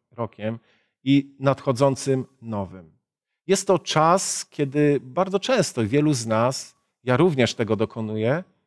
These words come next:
stawiamy sobie pewne wyzwania. Dokonujemy pewnego podsumowania tego, co miało miejsce w poprzednich miesiącach.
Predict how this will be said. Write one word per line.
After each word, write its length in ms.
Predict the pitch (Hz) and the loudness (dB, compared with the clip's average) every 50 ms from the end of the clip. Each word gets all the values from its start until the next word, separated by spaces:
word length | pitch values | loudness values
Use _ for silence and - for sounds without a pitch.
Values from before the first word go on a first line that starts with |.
| _ _ _ _ _ _ _ _ _ | _ _ _ _ _ _ _ _ _
stawiamy 420 | - - - 151 151 185 190 196 185 | -8 -4 -2 2 2 4 4 4 2
sobie 420 | - - 180 160 165 165 160 160 | 2 0 0 2 4 4 4 4
pewne 360 | 156 - 165 135 131 143 139 | 2 0 -2 -4 -2 -2 -2
wyzwania. 640 | 117 127 117 104 104 107 101 98 98 92 - - - _ _ _ _ _ _ _ _ _ _ _ _ | 0 0 -2 -2 -2 -2 -2 -2 -2 -6 -12 -20 -20 _ _ _ _ _ _ _ _ _ _ _ _
Dokonujemy 580 | - 143 - - 165 156 156 151 156 160 156 | -6 -4 0 2 2 4 4 4 6 4 4
pewnego 420 | 147 - 147 131 139 151 139 147 139 | 2 2 2 2 2 4 4 4 2
podsumowania 800 | - 143 135 - - - 135 127 123 113 127 123 123 139 139 | 2 0 -4 -4 -4 -2 -2 0 0 2 2 2 4 2 2
tego, 240 | 135 - 135 120 131 | 0 0 -2 -2 -2
co 160 | - - 135 | -4 -4 -2
miało 200 | 123 123 120 120 | 0 2 2 2
miejsce 360 | 117 120 120 123 117 - - 117 | 2 0 0 -2 -2 -4 -10 -12
w 60 | - | -12
poprzednich 640 | - - - - 120 107 104 120 120 113 - _ _ _ _ _ _ _ _ _ _ _ | -16 -20 -8 -6 -6 -6 -4 -6 -6 -6 -8 _ _ _ _ _ _ _ _ _ _ _
miesiącach. 600 | 117 110 - - 107 98 95 - - - 82 _ | -12 -10 -6 -6 -6 -6 -8 -10 -18 -20 -20 _